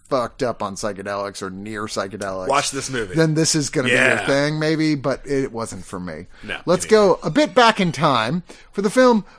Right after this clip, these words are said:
Speaker 1: Winter Kills, a nineteen seventy-nine film that I can't believe I'd never heard of before now.
Speaker 2: Agreed.
Speaker 1: Like, I'm like, this feels like one of those, I don't know,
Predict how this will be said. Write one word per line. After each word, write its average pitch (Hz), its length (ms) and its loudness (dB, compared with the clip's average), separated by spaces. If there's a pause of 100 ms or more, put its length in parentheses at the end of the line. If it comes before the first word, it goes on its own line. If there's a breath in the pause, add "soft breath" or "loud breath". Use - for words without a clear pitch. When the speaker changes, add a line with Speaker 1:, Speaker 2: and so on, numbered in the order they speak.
Speaker 1:
Winter 269 440 4
Kills, 196 640 4
a 139 100 2
nineteen 247 480 2
seventy-nine 190 920 2
film 180 340 0
that 151 140 0
I 196 100 4
can't 226 260 0
believe 151 280 -2
I'd 120 200 -2
never 107 260 -8
heard 104 200 -6
of 95 160 -8
before 98 280 -8
now. 131 180 0
Speaker 2:
Agreed. 117 400 0 (280)
Speaker 1:
Like, 170 360 4
I'm 202 160 2
like, 202 200 0
this 220 200 0
feels 240 360 -2
like 208 240 -4 (300 soft breath)
one 156 240 0
of 170 140 -2
those, 175 500 0 (1300 soft breath)
I 175 140 -2
don't 214 160 -2
know, 180 360 2